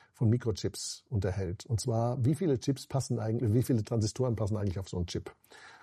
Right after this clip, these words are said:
Und das ist ein quadratisches Verhältnis. Das heißt also, wenn ich sieben hab, dann hab ich sieben mal sieben, das ist sozusagen ein, ein, ein sieben mal sieben, äh, großes Feld. Da passen be-, eine, passt eine bestimmte Anzahl von Transistoren rein.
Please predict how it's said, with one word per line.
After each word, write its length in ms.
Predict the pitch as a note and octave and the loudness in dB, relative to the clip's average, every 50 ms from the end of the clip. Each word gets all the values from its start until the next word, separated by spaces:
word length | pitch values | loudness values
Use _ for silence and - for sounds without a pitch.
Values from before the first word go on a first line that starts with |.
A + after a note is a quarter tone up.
| - - _ | -20 -20 _
Und 300 | - B2 A#2 G#2 - - | 2 2 2 2 2 2
das 120 | C3 B2 C#3 | 2 2 2
ist 100 | A#2+ B2 | 0 0
ein 120 | - A#2 | -2 -2
quadratisches 680 | G#2 A#2 A2+ G2 A2 G#2 G#2 A#2+ C#3 - G#2+ A#2 - - | 0 0 0 0 0 0 0 0 0 0 0 0 0 -2
Verhältnis. 600 | - A2 G2 G2+ A2+ B2 B2+ - - - F2 - | -2 0 2 2 2 2 0 -2 -6 -10 -8 -6
Das 160 | - G#2 - | -6 -4 -2
heißt 200 | A2+ G#2+ - - | -2 -2 -2 0
also, 180 | B2 G2+ A2 | 0 2 2
wenn 120 | G#2 G#2+ A2 | 4 4 2
ich 200 | A2 G#2+ - - - - - - - _ _ | 2 0 -2 -8 -18 -20 -20 -20 -20 _ _
sieben 480 | - C3+ G2+ G2 D3 G#3+ G#3 C#3+ F#2+ F2 | 2 4 6 8 8 6 4 2 2 2
hab, 280 | G2 C3 F#3 - - - _ - _ | 0 0 -2 -6 -14 -20 _ -10 _
dann 140 | - A2+ G#2 | 0 2 2
hab 120 | A2 A2 | 4 2
ich 100 | A2 - | 2 0
sieben 240 | - - D3+ E3 E3 | 2 0 0 2 2
mal 180 | C3 A#2 A2+ G#2 | 2 2 2 2
sieben, 280 | F2+ G2+ B2+ E3 F3 | 2 2 2 2 2
das 100 | C3 G#2+ | 0 2
ist 80 | F#2+ F#2 | 2 2
sozusagen 400 | G#2+ G#2 F#2+ A2 A2 A2 A2 A2 | 2 2 2 2 2 0 0 0
ein, 240 | G#2 G#2 G#2 G2+ G2+ - | 0 0 0 0 0 -2
ein, 260 | - G#2 G#2 G#2 - - | 0 0 0 0 -2 -2
ein 140 | A2+ G#2 | 0 0
sieben 200 | G2 G#2+ C#3+ C3+ | 2 2 2 2
mal 120 | A#2+ A2 G#2 | 2 0 2
sieben, 380 | G2 A2+ B2 A#2+ B2 A#2 G#2 - - - - - - _ _ _ - | 2 0 0 2 0 -2 -2 -6 -10 -18 -20 -20 -20 _ _ _ 0
äh, 120 | A#2 G#2+ | 0 0
großes 380 | F#2 - A2+ A2+ G2+ G#2+ - - | 2 2 2 2 2 0 -2 0
Feld. 440 | - - A2 C#3 F#3 E3+ - - | 0 2 2 2 0 -2 -2 -2
Da 120 | - A#2+ B2+ | 0 0 0
passen 480 | B2+ - A#2 A#2 - C3 C3 C3 B2 - _ - _ _ _ - | 2 0 0 0 0 0 0 0 -2 -6 _ -20 _ _ _ -2
be-, 80 | B2 G2+ | 0 2
eine, 140 | C#3 A#2+ G2+ | 2 2 2
passt 460 | - - F#2+ A2 A2 C#3+ C#3 - - | 2 2 0 2 2 0 0 0 0
eine 60 | B2+ | 0
bestimmte 360 | A#2 A2+ - D#3 D3 C3+ - | 0 0 0 0 0 0 0
Anzahl 340 | A2+ A#2+ A#2 - A#2 A#2 G#2+ | -2 -2 -2 0 0 0 0
von 140 | - A#2+ G#2 | 0 -2 -2
Transistoren 540 | F#2 G#2 G2+ G#2 G#2+ - - G#2+ G#2 G#2 G2 | 0 0 0 0 -2 -2 -2 -2 -2 0 0
rein. 360 | F#2 F2+ G2 D#3 G3+ A3 | 0 0 0 -2 -2 -4